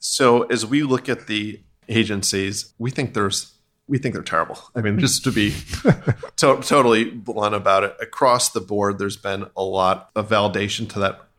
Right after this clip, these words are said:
Speaker 1: argument over time. You can go back and look at ten years ago, A I G was triple A risk months before it essentially needed to get bailed out and going bankrupt. And triple A risk is supposed to be as good as it gets.
Speaker 2: A fortress.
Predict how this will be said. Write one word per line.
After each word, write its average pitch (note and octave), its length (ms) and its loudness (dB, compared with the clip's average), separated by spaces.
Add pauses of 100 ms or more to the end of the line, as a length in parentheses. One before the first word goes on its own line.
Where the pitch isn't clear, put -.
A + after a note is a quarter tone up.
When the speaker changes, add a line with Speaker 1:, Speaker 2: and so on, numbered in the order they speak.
(160)
Speaker 1:
argument G2 480 -4
over G2 180 -8
time. F#2+ 480 -6 (500)
You A#2 140 -12
can A#2 160 -6
go G#2+ 140 0
back F#2+ 340 0
and G2 120 -6
look F#2+ 200 -6
at F#2+ 140 -4 (580)
ten G#2+ 200 -4
years G2 240 -4
ago, G2 340 -4 (380)
A A2 160 0
I G2+ 80 0
G G2 180 -6
was G2 160 -4
triple - 340 -6
A G2 120 0
risk F#2+ 500 -4 (800)
months G2+ 380 -4
before G2 400 -6
it F#2+ 60 -6
essentially G2 360 -8
needed F#2+ 160 -16
to F2+ 40 -20
get - 200 -20
bailed F#2+ 240 -4
out F#2 120 -6
and F#2 100 -12
going F#2 180 -16
bankrupt. - 540 -14
And G#2 120 -14
triple C3 260 0
A G2+ 80 4
risk G2+ 240 0
is G#2+ 80 -6
supposed - 260 -8
to - 40 -16
be G2 220 -10 (540)
as G2 180 -4
good G#2 160 -2
as F#2+ 120 -4
it G2 80 -8
gets. F#2+ 200 -6
Speaker 2:
A E2 80 -6
fortress. - 500 -4